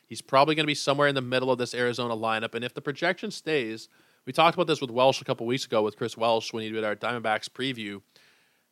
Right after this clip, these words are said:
There could be a lot of R B Is available for him. I know we've talked about that a couple, with a couple guys today.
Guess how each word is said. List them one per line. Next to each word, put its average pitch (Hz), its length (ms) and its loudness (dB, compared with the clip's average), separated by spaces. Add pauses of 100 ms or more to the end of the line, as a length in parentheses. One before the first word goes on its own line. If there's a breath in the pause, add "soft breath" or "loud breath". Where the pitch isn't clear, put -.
(120)
There 175 120 2
could 254 140 -6
be 262 140 0
a 160 180 2
lot 123 600 0
of 117 100 -8
R 120 160 -2
B 113 140 -6
Is 107 320 -2
available 104 320 -12
for 104 280 -10
him. 95 160 -14
I 101 60 -14
know 135 140 -2
we've 156 140 2
talked 147 220 2
about 143 100 -2
that 139 120 2
a 123 60 -2
couple, 135 400 -2
with 117 120 -4
a - 40 -10
couple 147 220 2
guys 123 320 4
today. 104 420 -4